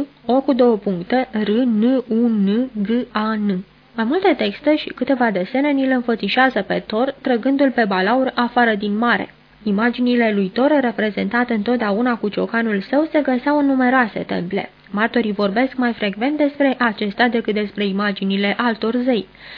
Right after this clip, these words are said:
Ca stăpân al furtunilor, Thor era popular printre țărani, deși nu era un zeu agrar.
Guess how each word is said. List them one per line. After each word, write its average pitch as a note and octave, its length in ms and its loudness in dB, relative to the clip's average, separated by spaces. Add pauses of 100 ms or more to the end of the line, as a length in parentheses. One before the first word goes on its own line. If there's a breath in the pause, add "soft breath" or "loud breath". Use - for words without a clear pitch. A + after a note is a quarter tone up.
(140 loud breath)
Ca C#4+ 140 0
stăpân C#4 340 0
al E4 80 2
furtunilor, A3 720 -2 (180)
Thor F4+ 260 0
era D#4 240 2
popular A#3+ 500 0
printre A3 320 -2
țărani, G#3+ 440 -2
deși F#3+ 280 -4
nu A3 100 -2
era A3 260 -2
un G#3 200 -2
zeu G3 220 -2
agrar. G3+ 440 0